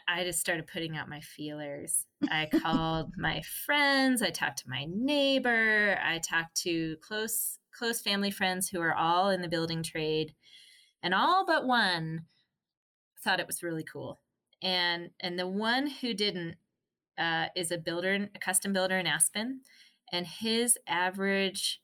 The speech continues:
Speaker 1: price per square foot is over a thousand dollars. And so he just
Speaker 2: Holy
Speaker 1: works
Speaker 2: smokes.
Speaker 1: in a whole different world, and he admitted that. He said, "I don't even know what it would require. I have no idea what your cost would be, but I just know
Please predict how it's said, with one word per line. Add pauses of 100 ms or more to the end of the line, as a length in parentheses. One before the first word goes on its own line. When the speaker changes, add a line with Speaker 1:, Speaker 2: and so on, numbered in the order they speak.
Speaker 1:
price
per
square
foot
is
over
a
thousand
dollars. (420)
And
so
he
just
Speaker 2:
Holy
Speaker 1:
works
Speaker 2:
smokes.
Speaker 1:
in
a
whole
different
world,
and
he
admitted
that.
He
said,
"I
don't
even
know
what
it
would
require.
I
have
no
idea
what
your
cost
would
be,
but
I
just
know